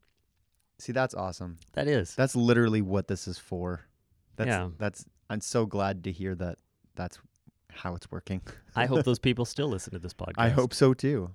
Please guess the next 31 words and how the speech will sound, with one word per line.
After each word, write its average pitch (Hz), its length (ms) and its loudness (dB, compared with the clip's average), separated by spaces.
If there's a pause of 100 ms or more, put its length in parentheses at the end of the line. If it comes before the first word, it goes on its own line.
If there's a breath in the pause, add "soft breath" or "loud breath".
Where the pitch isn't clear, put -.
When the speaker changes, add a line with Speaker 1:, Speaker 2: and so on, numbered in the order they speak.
Speaker 1:
I 107 60 -6
hope 113 180 0
they 117 120 4
hear 113 440 2 (540)
this 113 260 2
podcast - 720 -12
so 90 160 -12
they 92 100 -6
can 92 240 -8
get 98 220 -6
the 101 80 -2
<laughs> 98 140 0
recognition 107 640 -2
that's 98 200 -6
a 110 60 -2
few 107 220 -2
months 113 320 -2
<laughs> 117 160 -4
overdue. 127 760 0 (1120 loud breath)
Speaker 2:
And, 127 100 2
you 135 80 4
know, 131 120 8
I'm 127 140 6
looking, 123 440 4
I'm 113 120 0
looking 110 340 2
at 104 100 2
my 101 300 2
iTunes 101 340 -4
right 101 180 0
now, 95 380 -4